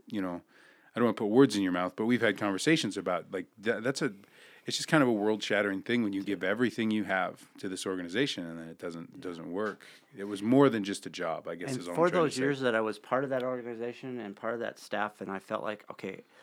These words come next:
Speaker 2: I was really serving a, a purpose, a greater purpose
Speaker 1: Yep.
Speaker 2: too, because I was part of that. So,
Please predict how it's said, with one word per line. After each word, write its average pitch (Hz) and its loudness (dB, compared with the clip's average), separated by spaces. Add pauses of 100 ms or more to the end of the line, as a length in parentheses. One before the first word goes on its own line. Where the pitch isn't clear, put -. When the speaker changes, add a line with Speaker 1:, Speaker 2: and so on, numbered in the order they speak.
(260)
Speaker 2:
I 127 -6
was 113 -2
really 127 0
serving 113 -4
a, 95 -6 (380)
a - -14
purpose, - -8
a 104 -10
greater 101 -6
purpose 110 -12
Speaker 1:
Yep. 127 2
Speaker 2:
too, 127 -6
because 104 -10
I 98 -4
was 95 -10
part 101 -12
of 107 -8
that. - -8
So, 101 -8